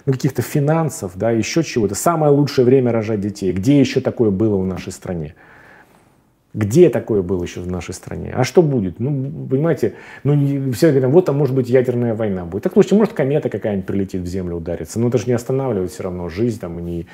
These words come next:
и всё равно мы же планируем завтра и так далее. Если отбросить всё вот это, всю вот эту вот шелуху, вот эти все страхи и так далее, вот, то в результате остаётся суть.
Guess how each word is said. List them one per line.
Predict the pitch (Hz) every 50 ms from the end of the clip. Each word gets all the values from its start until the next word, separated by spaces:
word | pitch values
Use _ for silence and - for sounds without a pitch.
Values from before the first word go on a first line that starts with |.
| - - - - -
и | 95 98 101 87
всё | 87 - 113 107
равно | 113 120 123
мы | 117 104
же | 95 98
планируем | 98 113 113 117 127 135 127 110 98 92 92
завтра | 82 92 87 85 - - - 82
и | 82
так | - 87 90 90
далее. | 85 82 82 82 - - _ _ _ _ _ _ _ _ _ _ _ _ _ _ _ _ _ _ -
Если | 131 160 160 - 190
отбросить | 185 175 170 202 226 208 - - 139 -
всё | - - 165
вот | 151 147 156 156 -
это, | 214 - - 127
всю | 113 - 135
вот | 123 120
эту | 120 - 117
вот | 117 113
шелуху, | - - 131 123 131 135 127 - 139 117
вот | 101 95 -
эти | 95 -
все | 95 - - 113
страхи | - - - 123 120 110 101 - - 104
и | 92
так | - - 110 123
далее, | 131 90 90 85 - 85 - - - - - - - - -
вот, | 104 101 98 92 92 -
то | 110
в | -
результате | - 123 147 143 185 175 - 139
остаётся | 117 - - 127 135 139 - - -
суть. | - - - 139 104 - -